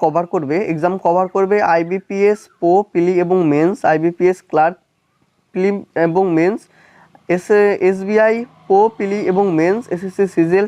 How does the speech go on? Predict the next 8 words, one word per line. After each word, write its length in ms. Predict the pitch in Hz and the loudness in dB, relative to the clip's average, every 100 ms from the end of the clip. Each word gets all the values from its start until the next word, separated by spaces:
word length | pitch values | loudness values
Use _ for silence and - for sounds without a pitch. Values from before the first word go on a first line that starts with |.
| 196 | 0
টায়ার 220 | 170 165 160 | 2 2 0
ওয়ান 180 | 175 190 | 0 0
এবং 100 | 180 180 170 | -2 -2 0
টায়ার 220 | 151 151 _ | 0 0 _
টু, 100 | 185 214 359 _ _ _ _ _ - | -2 -2 -4 _ _ _ _ _ -2
আরআরবি, 440 | 165 190 208 214 220 175 | 0 2 0 -4 -2 -2
এনটিপিসি 420 | 185 202 202 214 196 | -2 -6 -6 -8 -4
সিবিটি 280 | 170 180 | -2 0